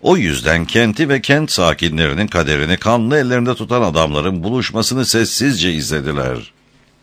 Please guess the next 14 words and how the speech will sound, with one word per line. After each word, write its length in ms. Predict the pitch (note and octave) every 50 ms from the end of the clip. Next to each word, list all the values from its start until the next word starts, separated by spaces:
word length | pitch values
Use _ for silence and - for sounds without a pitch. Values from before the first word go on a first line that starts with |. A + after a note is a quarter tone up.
| _ _ _ _ _ _ _ _ _ _ _ _ _ _ _ _ _ _ - - _ _ _ _ _ _ _ _ _ _ - - - - - - - - - - - -
Yalın 340 | G2 A2 C3 D#3 G#3 G#3+ F#3
palası 460 | - - D#2 D2+ D#2 D2+ - F#2 E2+
ve 100 | F#2+ G#2
sırtını 480 | G2 - C3+ C#3+ C3+ C#3+ D3+ D#3 E3 C3+
döven 280 | C#3+ C#3 C3 D3 D3 A#2
örgüsüyle 680 | F2 F2 F#2+ F2 D2 E2 F2 - - A2+ G#2 D#2 D#2
Osman 400 | D#2 F2 G#2 - - - B2 B2+
Atalan 520 | G#2+ D2+ - - F2 E2 E2+ F#2 F2+ D2 D2+
doğruca 420 | A#2+ D#3+ D#3+ C#3 C#3 B2 B2+ C#3
at 280 | - - D#3 - - G2
üzerindeki 540 | D#2+ C#2 D2+ D2 C#2+ C2 - D#2+ - G2+
Mehdi'ye 600 | F2+ E2+ F2+ G2 D#2 C2 - F#2 F2+ E2 F#2 F#2 D2
doğru 240 | D2+ D2 C#2+ C#2+ D#2+
ilerledi. 760 | D2 C2+ C#2+ C#2 C#2 C2 B1+ C2+ C2 - C2 B1+ B1 -